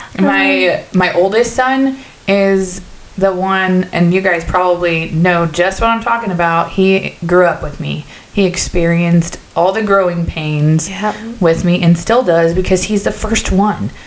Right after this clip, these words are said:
Speaker 2: Yeah.
Speaker 1: The first one that I, you know, had to sleep train and,
Speaker 2: <laughs>
Speaker 1: um,
Speaker 2: All the good things.
Speaker 1: all the good things, yeah. The first one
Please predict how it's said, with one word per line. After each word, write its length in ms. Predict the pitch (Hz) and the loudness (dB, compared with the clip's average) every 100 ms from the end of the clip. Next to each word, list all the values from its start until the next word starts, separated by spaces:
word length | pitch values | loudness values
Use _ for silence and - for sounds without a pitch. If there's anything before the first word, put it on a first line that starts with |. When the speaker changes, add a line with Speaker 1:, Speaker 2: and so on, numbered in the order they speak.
| - | -14
Speaker 2:
Yeah. 180 | 185 185 | -12 -10
Speaker 1:
The 460 | - 170 202 208 208 | -6 0 0 2 0
first 520 | 208 233 262 254 254 | 0 0 0 -2 -2
one 320 | 254 277 233 | 0 4 4
that 100 | 180 | 4
I, 420 | 170 165 160 160 160 | 0 -2 -2 -4 -2
you 140 | 175 | 0
know, 440 | 165 156 151 160 165 - - - - - - - | 2 0 0 0 -2 -6 -20 -18 -18 -20 -20 -20
had 260 | - 175 170 | -6 -4 -4
to 340 | - 175 165 165 - - - - - - - - - - - - | -2 0 0 -2 -10 -20 -20 -20 -20 -20 -20 -20 -20 -20 -20 -10
sleep 300 | - 220 196 | -4 -2 -2
train 480 | - 165 156 151 143 | -2 -2 -2 0 -2
and, 840 | 165 170 165 160 160 160 160 160 160 - - 240 | 0 0 2 0 0 2 4 4 2 -2 -6 -6
Speaker 2:
<laughs> 180 | - - | -4 -4
Speaker 1:
um, 560 | 175 180 208 240 233 | 2 2 4 2 0
Speaker 2:
All 180 | - 233 | 0 0
the 100 | 226 | 0
good 200 | 180 165 | 0 -2
things. 240 | - 147 143 | -2 -2 2
Speaker 1:
all 140 | 277 | 0
the 80 | 269 | 0
good 200 | 220 180 | -4 -4
things, 340 | 185 185 196 202 | -2 0 0 0
yeah. 340 | 214 190 170 | -2 0 -2
The 200 | 170 185 | -2 0
first 400 | 202 233 - - | 0 2 0 2
one 420 | 233 269 240 214 | 2 4 2 2